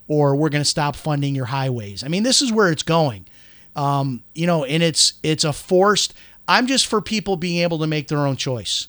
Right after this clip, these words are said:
on this. I got vaccinated. I've told you guys why I did. Um, pe-, some people in my family are not vaccinated, and that's fine. I respect that. So, uh, Jen Psaki, the press secretary, uh, dismisses concerns about making kids wear masks.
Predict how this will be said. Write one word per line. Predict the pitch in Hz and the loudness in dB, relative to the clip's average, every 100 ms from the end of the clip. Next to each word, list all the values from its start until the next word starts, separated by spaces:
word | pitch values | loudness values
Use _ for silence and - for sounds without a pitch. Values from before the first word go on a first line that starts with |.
| _ _ 139 | _ _ -6
on | 135 | -4
this. | 131 107 - - _ _ _ - | -4 -4 -6 -6 _ _ _ 0
I | 160 | 2
got | 185 190 151 | 4 0 2
vaccinated. | 156 151 - 151 143 143 | 0 0 -2 -2 -2 -2
I've | 127 127 | -4 -4
told | 160 151 | -2 -2
you | 147 | -2
guys | 139 123 | -4 -4
why | 127 131 123 | -4 -2 -4
I | |
did. | 123 175 165 147 - _ _ - | 0 2 2 0 -14 _ _ -8
Um, | 143 139 135 - | -4 -4 -4 -4
pe-, | 170 | -4
some | - 165 | -2 -2
people | 165 156 | -4 -4
in | 160 | -4
my | 151 | -2
family | 170 170 175 | -2 -2 0
are | |
not | 185 196 | 2 0
vaccinated, | 147 127 - 127 110 98 110 | 0 -4 -4 -6 -8 -10 -8
and | 135 | -4
that's | 143 - | -2 -4
fine. | - 156 123 113 | -4 -4 -4 -6
I | 113 123 | -8 -6
respect | 120 - 143 135 | -6 -4 -4 -6
that. | 120 98 - - - - | -8 -12 -16 -20 -20 -10
So, | - 160 147 | -2 2 4
uh, | 143 135 | 2 2
Jen | 190 226 | 0 2
Psaki, | 208 180 180 180 151 123 | 2 2 2 2 -4 -6
the | 123 123 | -8 -8
press | - 165 - | -2 0 0
secretary, | 156 - 135 - 139 131 123 - - - _ _ 151 | -2 -6 -8 -4 -2 -2 -4 -8 -20 -20 _ _ -6
uh, | 135 127 117 123 | -6 -6 -8 -6
dismisses | 160 - 185 233 233 - | 0 2 2 2 0 0
concerns | 196 165 180 180 156 | -2 0 0 0 0
about | 151 147 131 | 0 0 -2
making | 147 165 165 143 | -2 -2 -4 -4
kids | 175 156 143 151 | -2 -2 -4 -4
wear | 143 143 139 | -2 0 0
masks. | 151 143 123 - - | 0 0 -2 -4 -8